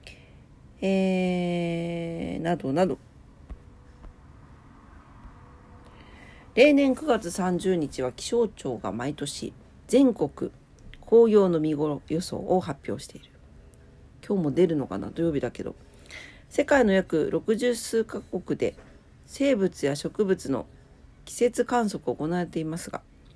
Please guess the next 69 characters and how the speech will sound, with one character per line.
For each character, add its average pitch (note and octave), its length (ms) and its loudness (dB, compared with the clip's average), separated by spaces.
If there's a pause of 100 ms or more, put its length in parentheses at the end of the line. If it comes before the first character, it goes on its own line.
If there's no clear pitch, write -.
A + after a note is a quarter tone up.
(540)
行 C4 140 6
政 D#4 280 2
機 - 60 -12
関 D3 220 2
が - 140 -4 (120)
紅 G3 280 0
葉 F#3+ 140 4
や F3+ 220 2 (240)
桜 A3+ 460 0
の G#3+ 100 0
開 F#3 220 -6
花 D#3+ 160 -4
を - 20 -4
予 D3 100 -4
想 D3+ 200 -8
す - 100 -12
る C3 80 -6
国 C#3+ 260 -4
は D3 80 -4
ほ C#3+ 200 -8
と B3+ 160 6
ん G3 80 6
ど A#2+ 100 2
な B2+ 160 -6
い - 60 -8
そ - 220 -12
う - 20 -10
で、 - 160 -4 (580)
全 F3 240 2
国 - 240 -10
紅 F#3+ 240 2
葉 G#3 60 4
の G#3 60 2
見 G#3 160 2
頃 G3+ 180 -2
予 G3+ 100 0
想 F#3 180 -2
は G3+ 220 4 (220)
四 - 160 -14
季 F#3 100 -2
に D3 120 0 (120)
恵 E3 160 -2
ま B3 160 0
れ B3+ 80 0
た A#3+ 160 -2
日 A#3 180 -2
本 A3+ 260 -2
な G#3 100 -2
ら G3 120 -2
で F#3 120 -4
は F#3+ 100 -2
の B3+ 100 2
予 - 140 -4
測 - 260 -12
と - 120 -10
な - 100 -10
っ - 60 -16
て - 180 -16
お - 80 -10
り - 140 -10
ま A#3 240 4
す。 C4 60 -16
と - 100 -12
い - 20 -16
う - 40 -16
こ - 80 -16
と - 60 -20
で - 100 -14
す。 - 120 -20